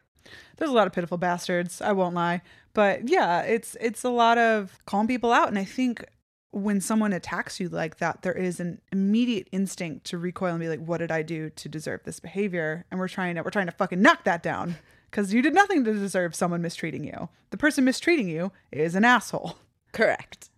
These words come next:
Speaker 1: And that boils down to not just only in your relationships, but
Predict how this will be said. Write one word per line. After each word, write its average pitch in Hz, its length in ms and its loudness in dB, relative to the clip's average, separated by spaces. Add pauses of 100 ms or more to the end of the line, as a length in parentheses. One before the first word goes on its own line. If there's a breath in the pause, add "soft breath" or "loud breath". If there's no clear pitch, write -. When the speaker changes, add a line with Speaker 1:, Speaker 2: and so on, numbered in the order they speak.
(440)
Speaker 1:
And 302 100 4
that 359 160 4
boils 349 280 2
down 302 220 4
to 285 120 -2
not 254 220 2
just 262 180 -6
only 247 160 2
in 220 80 2
your 202 140 2
relationships, 185 600 -2
but - 340 -6